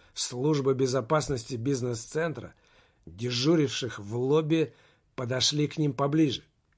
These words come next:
Какие-то двое господ, кого-то ждавшие здесь и до этого тихо между собой разговаривавшие, прекратили беседовать и тоже стали слушать,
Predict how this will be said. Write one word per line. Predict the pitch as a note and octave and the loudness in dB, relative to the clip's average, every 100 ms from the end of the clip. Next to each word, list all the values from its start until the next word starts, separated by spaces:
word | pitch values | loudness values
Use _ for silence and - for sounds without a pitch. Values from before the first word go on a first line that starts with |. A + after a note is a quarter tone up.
| _ _ _ _ _ _ _ _ _ _ _ _ _ _ _ _ _ _ _ - - | _ _ _ _ _ _ _ _ _ _ _ _ _ _ _ _ _ _ _ -20 -14
Какие-то | A2 G#2+ D3+ D#3 B2 | -12 -4 -2 0 -2
двое | A2+ A2+ C3+ D3 | -4 0 4 4
господ, | A#2 A#2+ - - D#3 C#3+ - _ _ _ _ | 2 0 -2 0 2 2 0 _ _ _ _
кого-то | A#2 A#2 A#2+ A#2+ | -6 -4 0 0
ждавшие | A2 G#2+ C3+ D3+ C#3 C#3 B2 | 0 2 4 4 4 2 2
здесь | A2 G#2+ F#2 - _ _ _ - | 0 -4 -6 -12 _ _ _ -12
и | A#2 | -4
до | B2+ | 2
этого | C#3+ C#3+ C3+ | 4 4 2
тихо | C3 - F#3+ B2+ | 2 -2 -4 0
между | C3+ C3+ A#2+ | 2 2 2
собой | A2+ B2 C3+ C3+ | 0 2 4 4
разговаривавшие, | B2 A2+ A2+ A2+ A#2 D#3 E3 C#3+ A2+ - G#2 D#2+ - _ _ _ _ | 2 -2 -2 -2 2 4 4 2 -2 -6 -8 -12 -16 _ _ _ _
прекратили | - C3+ C3 C#3 A#2 E3+ D#3 | -6 -4 -2 -2 0 -2 -2
беседовать | B2 C3 - D3+ D#3 E3 - _ _ - | 0 0 2 0 0 -2 -2 _ _ -14
и | A2 | -12
тоже | - C#3 C#3+ C#3+ | 0 2 4 4
стали | - D3+ D3+ | 2 2 2
слушать, | C#3+ - E3 F#3 - - | 4 4 6 4 4 -2